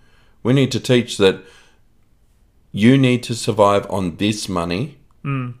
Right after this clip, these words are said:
Speaker 1: but you still need to pay the portion.
Speaker 2: Yeah.
Speaker 1: So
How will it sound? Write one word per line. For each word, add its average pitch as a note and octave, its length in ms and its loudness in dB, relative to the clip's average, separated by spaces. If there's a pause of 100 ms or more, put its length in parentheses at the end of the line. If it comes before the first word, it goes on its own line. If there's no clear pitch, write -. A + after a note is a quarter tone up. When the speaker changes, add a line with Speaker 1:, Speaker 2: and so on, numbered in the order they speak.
(640)
Speaker 1:
but F2+ 180 2
you F2+ 80 -6
still G2+ 320 -2
need F#2 240 -4
to - 60 -10
pay E2+ 300 -4
the E2 440 -2 (180)
portion. - 560 -2 (220)
Speaker 2:
Yeah. D#3 300 -4 (920)
Speaker 1:
So F2+ 400 2